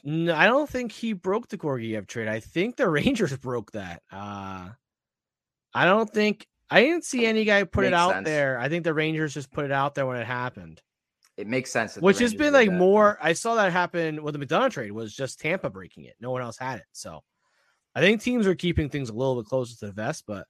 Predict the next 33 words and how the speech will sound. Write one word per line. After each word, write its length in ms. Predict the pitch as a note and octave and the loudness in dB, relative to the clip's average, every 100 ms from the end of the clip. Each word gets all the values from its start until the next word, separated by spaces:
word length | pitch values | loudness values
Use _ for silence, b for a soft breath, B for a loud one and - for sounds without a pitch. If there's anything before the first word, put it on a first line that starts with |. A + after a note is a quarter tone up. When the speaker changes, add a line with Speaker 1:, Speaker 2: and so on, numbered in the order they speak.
| _ _ _ _ _ - | _ _ _ _ _ -10
Speaker 1:
um, 720 | A#2+ A#2 A2+ A2+ G#2+ F#2+ F#2 _ _ _ _ _ _ _ - | -6 -4 -4 -6 -8 -10 -14 _ _ _ _ _ _ _ 4
yeah, 200 | F3+ F#3+ | 10 10
like, 100 | D3+ | 10
I 120 | D#3+ | 8
have 340 | E3+ D#3+ C3+ - | 10 8 6 -4
a 80 | A#2 | -12
few 260 | - D#3 D#3+ | -4 -2 0
contacts 640 | E3 D3 C3 C#3 B2 - | 0 0 0 -2 -2 -6
of, 160 | A#2 G#2 | -12 -8
like, 180 | G#2+ - | -10 -8
people 220 | B2+ A#2+ | -8 -8
just 120 | A2 | -8
around 200 | A2 A#2 | -8 -6
the 60 | G#2+ | -6
league, 400 | A2+ C3+ A#2 F#2+ _ _ _ _ - - | -4 -2 -4 -6 _ _ _ _ -16 -8
uh, 240 | A2 G2+ | -6 -6
that 260 | G2+ A2 E2+ | -6 -6 -6
I've 140 | G#2+ | -8
either 140 | A2+ G#2+ | -6 -6
had 140 | A2+ | -6
on 100 | G2 | -6
the 40 | G2+ | -2
show 380 | - G#3 F#3+ | 6 10 10
or 120 | D#3 B2 | 8 4
just, 220 | A#2 - | -4 -6
like, 300 | G#2 G2+ - - | -6 -6 -8 -12
you 100 | A#2+ | -10
know, 100 | G2+ | -8
have 200 | G#2+ G2 _ _ _ | -8 -10 _ _ _
become 220 | A#2+ B2 | -10 -10
friendly 280 | G#2+ D#3+ D#3 | 0 0 0
with. 200 | A2 G2 | -2 -8
So 300 | - A#2 F#2+ | -8 -6 -6